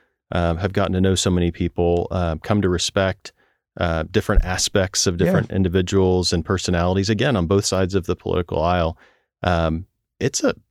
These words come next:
Speaker 1: fascinating place to live,
Speaker 2: It
Speaker 1: Ames
Speaker 2: really is.
Speaker 1: I S D,
Speaker 2: It really
Speaker 1: uh,
Speaker 2: is.
Speaker 1: Austin, Texas. I mean, we have, uh,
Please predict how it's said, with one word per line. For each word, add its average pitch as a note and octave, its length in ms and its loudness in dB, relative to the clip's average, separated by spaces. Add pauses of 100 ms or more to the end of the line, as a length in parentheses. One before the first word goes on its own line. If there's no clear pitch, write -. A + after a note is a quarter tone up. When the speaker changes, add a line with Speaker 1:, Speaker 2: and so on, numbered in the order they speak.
(100)
Speaker 1:
fascinating F2 880 0
place F2 300 0
to F2+ 100 -2
live, E2 340 0
Speaker 2:
It G2+ 100 2
Speaker 1:
Ames F#2+ 160 0
Speaker 2:
really E2+ 160 2
is. - 20 2
Speaker 1:
I - 20 2
S - 140 -4
D, E2 280 0
Speaker 2:
It F2 80 -4 (200)
really E2+ 260 -8
Speaker 1:
uh, E2+ 140 0
Speaker 2:
is. - 100 -8
Speaker 1:
Austin, F#2 400 0
Texas. - 800 -2 (300)
I F2 60 -4
mean, F2 300 0
we G#2 120 0
have, F2 340 -4
uh, - 100 -10